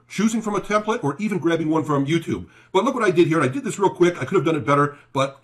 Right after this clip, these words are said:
I sat in my office and I held up this white sign, and it's blank. You could bet what's gonna come up, right? All right, now here's what I'm gonna do. We've got this all set up.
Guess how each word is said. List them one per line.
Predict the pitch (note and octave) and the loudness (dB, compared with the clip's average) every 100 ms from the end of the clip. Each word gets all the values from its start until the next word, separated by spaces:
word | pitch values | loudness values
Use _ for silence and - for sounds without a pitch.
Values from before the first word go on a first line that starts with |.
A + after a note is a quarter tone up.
| - | -8
I | C#3 | -4
sat | F3+ G#3 | 0 0
in | |
my | F#3+ | 2
office | D#3 D#3+ D3+ | 2 2 0
and | C#3 | -2
I | B2 | -2
held | - E3+ D#3 | 0 0 0
up | D3+ | 0
this | C3+ | -4
white | G#2+ A2+ C3+ C3+ | -4 -4 -4 -4
sign, | - C#3 A#2+ G#2 F2+ | -6 -2 -2 -4 -6
and | A2 | -6
it's | A2 E2+ | -6 -4
blank. | A#2 B2 - - | -2 -2 -4 -10
You | A2 | -8
could | G2+ | -6
bet | B2 B2 | -8 -8
what's | A2+ | -6
gonna | A#2+ | -6
come | B2+ | -2
up, | B2 - | -2 -2
right? | A2 - - - | -6 -8 -12 -4
All | C#3 | 0
right, | C#3 | 0
now | |
here's | F#3+ B3+ | 0 0
what | A3+ | 0
I'm | |
gonna | F#3+ | 2
do. | C#3+ D#3 D3+ | 4 4 4
We've | C3 | 2
got | C3+ E3+ F3 | 2 0 0
this | - | -2
all | F3 F3 | 0 0
set | F3+ D3 | 0 0
up. | D3 - | 0 -2